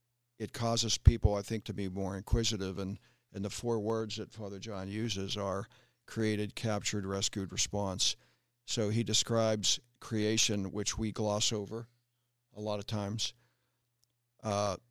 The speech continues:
our being captured, which, which is probably the biggest thing that sets the rescue project apart, which is, as a lot of you guys have said, uh, he describes how,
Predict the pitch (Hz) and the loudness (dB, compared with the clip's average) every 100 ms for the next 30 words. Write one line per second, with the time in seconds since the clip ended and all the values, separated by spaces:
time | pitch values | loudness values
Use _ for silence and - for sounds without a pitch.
0 | _ 117 117 117 120 107 - 117 110 - | _ 0 2 4 2 0 0 0 2 2
1 | 117 113 104 101 - - 113 - 98 - | 0 0 0 0 -2 -4 -4 -4 4 6
2 | 113 107 101 101 104 104 - 110 107 104 | 6 0 -2 -2 -2 2 2 2 0 -2
3 | 92 - 104 - - 101 104 - 101 - | 0 2 4 2 2 0 -2 -4 0 2
4 | 107 101 98 107 - 92 - 110 104 - | 2 0 0 -2 -4 -12 -4 -2 -2 -6
5 | _ _ _ _ _ - 110 - 110 107 | _ _ _ _ _ -4 0 2 4 4
6 | 104 - - 104 95 92 107 113 110 101 | 4 4 4 0 0 0 -2 -2 -2 -2
7 | 107 101 104 104 - 107 98 98 - _ | -2 0 0 0 0 2 -2 -4 -14 _
8 | _ _ _ - 104 95 - _ - 131 | _ _ _ -6 -4 -4 -6 _ -2 4
9 | 117 - 113 104 98 - 113 110 | 4 4 4 4 2 2 2 0